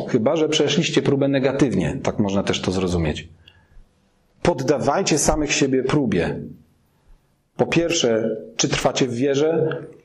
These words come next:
a po drugie, we wszystkich innych kwestiach, a na koniec mówi: doświadczajcie, czy nie wiecie o sobie, że Jezus Chrystus jest w was. Z jednej strony można powiedzieć: sprawdzajcie, żeby sprawdzić,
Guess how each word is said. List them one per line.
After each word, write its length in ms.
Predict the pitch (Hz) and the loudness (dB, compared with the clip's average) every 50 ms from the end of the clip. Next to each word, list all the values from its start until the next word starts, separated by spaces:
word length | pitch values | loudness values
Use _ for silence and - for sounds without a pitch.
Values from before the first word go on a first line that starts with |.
| _ - - | _ -8 -6
a 60 | 127 | -2
po 120 | - 139 | 0 0
drugie, 440 | 131 131 143 143 139 143 143 143 139 | 0 0 -2 -2 0 0 0 0 0
we 120 | 143 135 | -2 -2
wszystkich 420 | 117 - - 143 143 143 - 131 131 | 0 0 0 0 0 0 -2 0 0
innych 280 | 156 151 131 120 117 | 0 0 0 -2 -2
kwestiach, 720 | - - 131 113 101 117 139 151 175 - - - - - - - | 0 0 0 0 0 0 0 0 0 -2 -4 -6 -6 -6 -4 -2
a 80 | 120 | 0
na 100 | 123 127 | 0 0
koniec 360 | 127 139 147 143 139 131 135 | 0 0 0 0 -2 -2 -2
mówi: 240 | 143 143 139 135 135 | -2 -2 -2 -2 -2
doświadczajcie, 680 | 123 135 139 - 139 127 131 - - 147 147 147 147 131 | -2 -2 0 0 0 0 0 0 -2 -2 0 0 0 0
czy 140 | - - 139 | 0 0 0
nie 100 | 131 120 | 0 2
wiecie 380 | 127 147 151 156 160 135 127 131 | 0 0 2 2 0 0 0 0
o 100 | - 135 | -2 -2
sobie, 300 | - - - 131 123 123 | 0 0 0 2 2 2
że 120 | 117 117 | 2 2
Jezus 280 | 117 113 110 117 113 - | 2 2 0 0 -2 0
Chrystus 400 | - 123 123 - - 117 110 - | 0 0 0 0 -2 -2 0 0
jest 180 | 107 101 101 92 | 0 0 0 -2
w 100 | 95 98 | -4 -2
was. 380 | 101 90 78 - - - - - - - - - - _ _ _ _ _ - _ _ _ _ _ _ _ - - _ _ _ _ _ _ _ _ _ _ _ _ _ _ _ - - _ _ _ - 113 | -2 -2 -2 -2 -6 -8 -10 -12 -16 -18 -18 -20 -20 _ _ _ _ _ -20 _ _ _ _ _ _ _ -20 -20 _ _ _ _ _ _ _ _ _ _ _ _ _ _ _ -20 -20 _ _ _ -6 -4
Z 100 | 104 113 | -2 0
jednej 240 | 139 147 160 170 | 0 0 0 -2
strony 540 | - - - 170 165 156 156 151 151 156 151 | -2 0 -2 -2 -2 -2 -4 -4 -4 -2 -2
można 240 | 151 139 139 143 139 | -2 -2 0 -2 -2
powiedzieć: 440 | 143 139 139 135 139 131 131 135 135 | 0 -2 -2 -2 -4 -4 -4 -4 -6
sprawdzajcie, 640 | - - 139 127 123 131 151 156 156 151 147 139 | -4 -2 -4 -4 -2 -2 -2 -2 0 -2 -2 0
żeby 280 | 117 151 160 135 156 143 | 0 -2 -2 -2 -2 -2
sprawdzić, 440 | - - - 170 185 160 139 135 | 0 0 0 0 0 -2 -4 -6